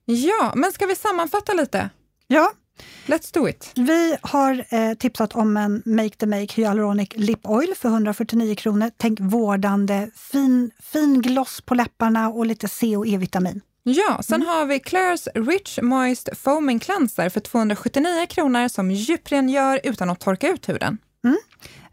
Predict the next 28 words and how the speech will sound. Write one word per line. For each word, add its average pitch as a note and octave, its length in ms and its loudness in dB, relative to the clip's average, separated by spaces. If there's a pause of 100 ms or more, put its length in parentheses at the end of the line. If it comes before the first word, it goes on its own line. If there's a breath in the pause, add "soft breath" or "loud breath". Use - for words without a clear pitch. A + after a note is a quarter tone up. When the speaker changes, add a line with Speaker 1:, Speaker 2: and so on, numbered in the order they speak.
Speaker 2:
Ja, G#4+ 140 6
och A#3+ 100 0
sen D#4+ 180 4
har D4+ 180 4
vi B3+ 300 2
Maria D#4+ 360 4
Åkerbergs A3 380 0
Papaya G3+ 400 -2
Peeling D4+ 480 0
som C#4+ 160 0
finns A#3+ 220 0
i G#3 60 -6
två - 140 0
storlekar. D4+ 680 2 (100)
Den A#3 140 4
ena G#3 180 0
på G#3 80 -4
trettio - 540 -2
milliliter D#4 520 0
för - 80 -2
sextionio B3+ 520 2
kronor A3 360 0
och G3+ 140 -6
hundra D#4+ 240 4
milliliter G#3+ 460 2
för G#3 100 -8
tvåhundratjugonio A3 760 2
kronor. G3+ 340 0